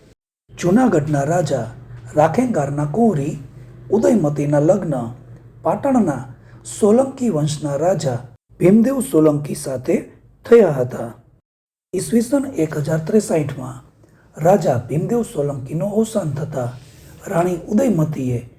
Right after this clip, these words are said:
તેની યાદમાં આ વાવ બંધાવી હતી. આ વાવના નિર્માણમાં લગભગ ચાલીસ વર્ષ જેટલો સમય લાગ્યો હતો.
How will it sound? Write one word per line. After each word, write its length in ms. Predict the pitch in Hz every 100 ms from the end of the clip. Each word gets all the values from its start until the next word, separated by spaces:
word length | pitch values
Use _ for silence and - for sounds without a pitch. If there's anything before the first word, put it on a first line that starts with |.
| _ _ -
તેની 320 | 214 247 226
યાદમાં 480 | 151 139 135 123 - - _ _ _ -
આ 140 | 202
વાવ 320 | 226 139 143 311 - - _
બંધાવી 500 | 214 208 180 160 123
હતી. 360 | 123 120 117 110 - - - -
આ 160 | 175 226
વાવના 460 | 233 170 160 143 127
નિર્માણમાં 720 | 131 143 202 226 165 123 117 - - _ _ -
લગભગ 600 | 147 208 175 190 - 120 - - - -
ચાલીસ 440 | 160 240 277 -
વર્ષ 260 | 151 147 143
જેટલો 260 | 131 135
સમય 380 | 127 - 131 190 269 - - -
લાગ્યો 420 | 160 170 131 113
હતો. 380 | 113 110 -